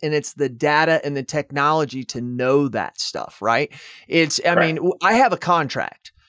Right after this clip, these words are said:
Speaker 1: The, the, the contractor gives me a contract and he says, "Here's what it is." And I mean, if everything's not spelled out in there, which really the insurance requirements are usually just one page, four or five items,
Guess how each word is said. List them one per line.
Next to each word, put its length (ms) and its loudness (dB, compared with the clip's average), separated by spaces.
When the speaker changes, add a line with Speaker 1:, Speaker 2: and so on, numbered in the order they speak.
Speaker 1:
The, 160 6
the, 160 6
the 160 2
contractor 580 2
gives 240 0
me 80 -2
a 80 -2
contract 560 0
and 80 -6
he 140 -4
says, 280 -2
"Here's 280 -4
what 160 2
it 100 -2
is." 300 -4
And 260 -2
I 60 2
mean, 240 0
if 160 2
everything's 600 2
not 220 2
spelled 380 4
out 180 6
in 120 2
there, 260 -2
which 260 -4
really 240 2
the 140 -4
insurance 360 -2
requirements 640 0
are 40 -4
usually 420 -2
just 240 -10
one 240 -4
page, 420 -2
four 200 0
or 60 -2
five 280 2
items, 560 0